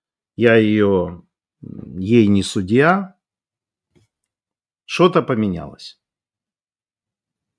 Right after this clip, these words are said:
Э, страничка юмора про деньги.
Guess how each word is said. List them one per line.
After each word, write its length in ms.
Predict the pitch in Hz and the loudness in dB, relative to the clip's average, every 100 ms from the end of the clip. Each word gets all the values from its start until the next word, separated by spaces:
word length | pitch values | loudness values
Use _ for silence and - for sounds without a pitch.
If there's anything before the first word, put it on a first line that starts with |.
| _ _ _ _ _ _ _ _ _ _ _ _ _ - - - - _ | _ _ _ _ _ _ _ _ _ _ _ _ _ -20 -20 -20 -20 _
Э, 200 | - 120 | 0 0
страничка 600 | 120 143 165 220 - 196 | 2 4 6 6 4 6
юмора 640 | 175 127 101 98 110 113 _ _ _ _ _ _ _ _ _ | 6 6 4 2 -2 -6 _ _ _ _ _ _ _ _ _
про 140 | 139 143 | 0 2
деньги. 480 | 120 95 85 69 | 0 -2 -4 -12